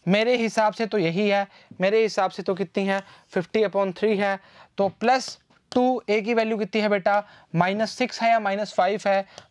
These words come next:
माइनस फ़ाइव है। एस टू निकालिए, ऊपर करिए। अच्छा, फिफ्टी upon थ्री मतलब पच्चीस सौ, पच्चीस सौ upon नाइन।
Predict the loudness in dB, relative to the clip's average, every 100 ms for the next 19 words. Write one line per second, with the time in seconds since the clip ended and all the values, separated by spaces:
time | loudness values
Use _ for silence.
0 | -4 -2 -2 -4 0 0 0 0 0 -2
1 | -14 -20 _ -2 -2 -2 -2 0 0 2
2 | 0 0 0 -2 -4 _ _ _ _ _
3 | _ _ _ -20 -20 _ _ -20 -20 -20
4 | -20 _ -4 0 -2 0 -2 0 0 0
5 | -2 -6 _ _ _ -10 -6 -4 -4 -4
6 | -4 -4 -2 0 2 2 2 0 0 0
7 | 0 -2 _ -4 -2 0 -2 -4 _ _
8 | -2 -2 0 0 0 2 2 2 -2 _
9 | _ _ _ -20 -20 _ -2 -2 0 -2
10 | -2 0 0 0 -4 _ _ _ _ _
11 | _ _ -16 -16 _ _ _ _ -18 -18
12 | _ -20 -20 _ 0 2 2 2 2 0
13 | 0